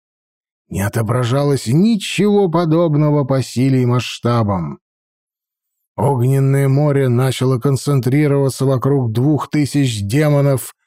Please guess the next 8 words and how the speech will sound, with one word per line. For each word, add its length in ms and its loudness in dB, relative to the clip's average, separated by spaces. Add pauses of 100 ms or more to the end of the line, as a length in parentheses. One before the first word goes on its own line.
(140)
стоявших 840 -2
недалеко 560 0
от 160 -2
центра 500 -2
площади. 840 -2 (800)
Постепенно 1200 0
огненный 540 2
вихрь 420 2